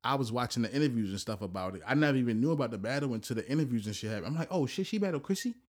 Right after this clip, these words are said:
Let me see this. These two of my favorites. Let me, let me go see what the fuck happened here." And, but when I went on Twitter and I was watching everything,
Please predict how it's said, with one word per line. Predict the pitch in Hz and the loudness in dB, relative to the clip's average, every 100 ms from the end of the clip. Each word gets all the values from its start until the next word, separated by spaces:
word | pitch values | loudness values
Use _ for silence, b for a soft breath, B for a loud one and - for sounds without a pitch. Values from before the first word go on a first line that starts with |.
| _ _ _ _ _ _ _ _ _ _ | _ _ _ _ _ _ _ _ _ _
Let | 220 240 | 2 4
me | 202 | 4
see | - 226 | 0 0
this. | 247 247 | 0 -2
These | - 233 | -2 -4
two | - 208 | 0 0
of | 190 | 2
my | 208 | 0
favorites. | 262 294 208 95 - - | -2 0 0 -2 -8 -2
Let | 202 | 0
me, | 233 - | 0 0
let | 247 | -2
me | |
go | 254 254 | 0 -4
see | - 254 | -4 -4
what | 247 | -4
the | |
fuck | - 240 | -6 -4
happened | 220 214 185 | -4 -2 0
here." | 165 95 85 b b b b b 135 | 0 -2 -6 b b b b b 0
And, | 131 | 2
but | 131 120 | 2 0
when | 120 | 2
I | 123 | 2
went | 120 117 | 2 2
on | 110 | 0
Twitter | - 185 | 0 2
and | 170 | 2
I | 117 | 0
was | 104 | 0
watching | 123 165 156 | 0 0 0
everything, | 120 117 113 113 110 | 0 -2 -2 -2 -4